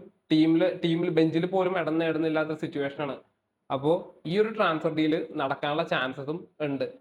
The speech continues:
ബാർസലോണ ഫേസ് ചെയ്യുന്ന ഇഷ്യൂ എന്ന് വെച്ചിട്ടുണ്ടെങ്കിൽ അവർക്ക് കുറച്ച് ട്രാൻസ്ഫേഴ്സ് നടക്കണം. ഫിനാൻഷ്യൽ ഫെയർ പ്ലേ ബാലൻസ് ചെയ്യാനായിട്ട് കുറച്ച് ട്രാൻസ്ഫേഴ്സ് നടക്കണം. അൻസു ഫാറ്റിയുടെ, ഏഹ്, ട്രാൻസ്ഫർ on ആണ്. അതുപോലെ തന്നെ റിക് ഗാർസിയയുടെ ട്രാൻസ്ഫർ മൂവ് ഒക്കെ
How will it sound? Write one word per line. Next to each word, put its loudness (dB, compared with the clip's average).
ബാർസലോണ 2
ഫേസ് -2
ചെയ്യുന്ന -4
ഇഷ്യൂ -4
എന്ന് -2
വെച്ചിട്ടുണ്ടെങ്കിൽ 0
അവർക്ക് -2
കുറച്ച് 0
ട്രാൻസ്ഫേഴ്സ് 0
നടക്കണം. 0
ഫിനാൻഷ്യൽ -2
ഫെയർ 0
പ്ലേ 0
ബാലൻസ് 0
ചെയ്യാനായിട്ട് -6
കുറച്ച് -4
ട്രാൻസ്ഫേഴ്സ് -6
നടക്കണം. -6
അൻസു 2
ഫാറ്റിയുടെ, 2
ഏഹ്, -8
ട്രാൻസ്ഫർ -2
on 2
ആണ്. 0
അതുപോലെ 0
തന്നെ -2
റിക് -2
ഗാർസിയയുടെ 0
ട്രാൻസ്ഫർ -4
മൂവ് 0
ഒക്കെ 0